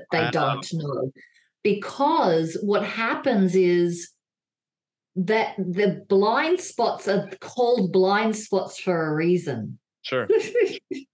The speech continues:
Speaker 1: And so they might know their psychology to a certain degree, like, "Oh, I have a negative, I have a limiting belief about this. I have a limiting belief about that."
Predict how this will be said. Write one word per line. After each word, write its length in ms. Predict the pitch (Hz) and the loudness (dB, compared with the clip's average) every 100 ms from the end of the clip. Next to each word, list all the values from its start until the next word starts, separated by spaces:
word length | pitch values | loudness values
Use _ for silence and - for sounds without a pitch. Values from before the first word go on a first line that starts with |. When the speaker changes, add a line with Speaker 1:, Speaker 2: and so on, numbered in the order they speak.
| - 571 679 571 - | -4 -2 -2 -6 -4
Speaker 1:
And 220 | 240 233 | 0 0
so 300 | 233 262 247 | 2 4 4
they 260 | 247 240 240 | 4 2 0
might 360 | 262 302 339 | 0 0 -2
know 200 | 277 262 | 0 0
their 160 | 240 233 | 2 0
psychology 680 | 226 220 208 233 214 202 196 | 0 -2 -2 0 2 2 0
to 120 | 202 | 2
a 60 | 196 | 0
certain 480 | - - 196 185 180 | 0 2 2 2 2
degree, 380 | 170 151 139 | 0 0 2
like, 240 | 143 143 - | 2 0 0
"Oh, 200 | 185 185 | 2 4
I 80 | 185 | 2
have 180 | 180 175 | 2 0
a 60 | |
negative, 420 | 175 170 165 170 - | 0 0 0 -2 0
I 60 | |
have 100 | 180 | 0
a 40 | 180 | 2
limiting 420 | 175 175 170 170 | 2 2 0 0
belief 320 | 165 160 156 | 0 0 0
about 320 | 160 156 147 | -2 -2 -2
this. 220 | 151 131 127 | -2 -2 -2
I 60 | |
have 200 | 160 175 | -4 -2
a 60 | 165 | -2
limiting 420 | 160 165 151 156 | -2 -2 -2 -2
belief 340 | 151 143 147 | -2 -2 -4
about 340 | 165 143 117 - | -4 -4 -6 -6
that." 240 | 120 - | -6 -6